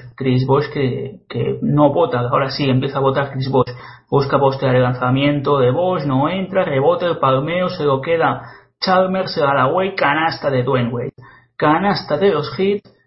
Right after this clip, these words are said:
Nueve a cuatro. Ya han pasado cinco minutos. Qué rápido ha pasado el tiempo en este partido. La tiene George Hill moviendo para David West. Ahora Paul George. Paul George busca en el ataque estático el equipo de Frank Vogel.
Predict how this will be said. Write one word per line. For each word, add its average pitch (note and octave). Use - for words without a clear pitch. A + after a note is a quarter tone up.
Nueve F#3+
a F#3+
cuatro. G3+
Ya D3+
han F#3+
pasado D#3+
cinco D#3
minutos. B2+
Qué E3
rápido D3+
ha D3
pasado D#3
el C3
tiempo F3+
en D3
este D#3+
partido. C3
La D3+
tiene F#3+
George G3+
Hill D3+
moviendo E3
para D3+
David F#3
West. D#3+
Ahora C3+
Paul C3+
George. C3+
Paul B2+
George C3+
busca C#3+
en C3
el C3
ataque C#3+
estático C#3
el C3+
equipo C3+
de D#3
Frank D#3
Vogel. C#3